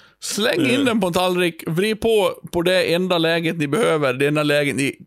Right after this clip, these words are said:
Speaker 1: kan någonsin lära er. Tio minuter, ät.
Speaker 2: Skippa aluminiumfolien.
Speaker 1: Eh,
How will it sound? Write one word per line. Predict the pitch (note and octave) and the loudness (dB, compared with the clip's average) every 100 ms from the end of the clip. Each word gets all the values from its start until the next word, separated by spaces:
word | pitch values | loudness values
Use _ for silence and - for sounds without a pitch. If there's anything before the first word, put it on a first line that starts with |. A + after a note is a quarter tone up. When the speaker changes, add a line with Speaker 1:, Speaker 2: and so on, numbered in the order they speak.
| _ | _
Speaker 1:
kan | - F#3 D#3 | -4 -2 0
någonsin | C#3 D3 - C#3+ B2 - | 0 -2 -2 -4 -4 -6
lära | B2+ C3+ D3 C#3 B2 | -2 0 0 0 0
er. | A2+ - - - - - | -2 -6 -18 -20 -20 -6
Tio | A#3+ B3 A#3 | -2 0 0
minuter, | G3 G3 F#3 E3+ D3 - _ _ _ - | 0 0 0 0 -2 -4 _ _ _ -6
ät. | C3 G#2 - - - _ - _ _ _ _ - - | -6 -6 -10 -18 -18 _ -20 _ _ _ _ -12 -6
Speaker 2:
Skippa | F3+ - C3 B2+ | -6 -4 -4 -2
aluminiumfolien. | C3 C3 C3+ A#2+ G#2+ G#2+ G2+ G2 G2+ F2+ - - - _ _ _ _ _ | -2 -2 -2 -2 -2 -4 -4 -2 -4 -8 -16 -20 -20 _ _ _ _ _
Speaker 1:
Eh, | C3 | -2